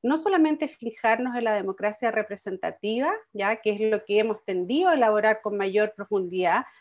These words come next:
mecanismos de representación a través de los sistemas electorales, los sistemas de partido,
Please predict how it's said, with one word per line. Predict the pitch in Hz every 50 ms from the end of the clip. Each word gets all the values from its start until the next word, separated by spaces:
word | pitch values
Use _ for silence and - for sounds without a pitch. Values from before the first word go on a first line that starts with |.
| _ _
mecanismos | - - 381 196 196 180 196 214 254 311 330 311 285 262 254 240 220
de | 226 214
representación | - 208 190 170 185 180 - 196 180 185 - 185 185 - - 233 226 233 226 220 214
a | 214
través | 185 180 196 190
de | 214 202
los | 196 190
sistemas | - - - 170 175 185 175
electorales, | 170 165 - - 180 180 208 233 233 233 233 220
los | 202 190
sistemas | - 180 - _ 214 202 208 208 202 202 -
de | - 196
partido, | 190 180 175 - _ _ 240 233 240 262 285 285